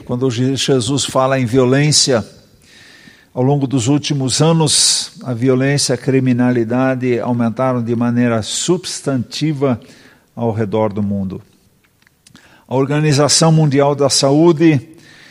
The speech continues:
está dizendo que a principal causa de morte entre pessoas de quinze a quarenta e quatro anos é a violência.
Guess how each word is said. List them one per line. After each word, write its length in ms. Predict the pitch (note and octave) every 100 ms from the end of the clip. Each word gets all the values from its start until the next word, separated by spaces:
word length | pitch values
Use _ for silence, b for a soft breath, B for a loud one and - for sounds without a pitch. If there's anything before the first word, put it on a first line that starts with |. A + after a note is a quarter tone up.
| B
está 300 | - D3 C3+
dizendo 420 | A2+ C#3 D3 C#3
que 200 | - C#3
a 80 | B2+
principal 1040 | - - G#3+ G#3 F#3 E3 - F3 F3+ F3 -
causa 460 | - F3 F#3 C#3+ E3
de 140 | E3
morte 760 | D3 C#3+ D3+ C#3 - B2 G#2 G#2 - b b b b
entre 260 | B2+ C#3+ D3+
pessoas 760 | - F#3 - - D#3 D3 A#2+ A2
de 100 | C3
quinze 640 | - F#3+ G#3+ A3+ F#3 F#3
a 160 | C#3 D#3
quarenta 480 | - D#3 E3 D#3+
e 80 | D3
quatro 480 | - D3 D3 C#3+ C3
anos 600 | D3+ E3+ F3 - - - b b b b - - -
é 300 | C#3 C#3+ C#3+ -
a 100 | B2+
violência. 720 | B2+ A#2+ A2+ G#2 - A#2+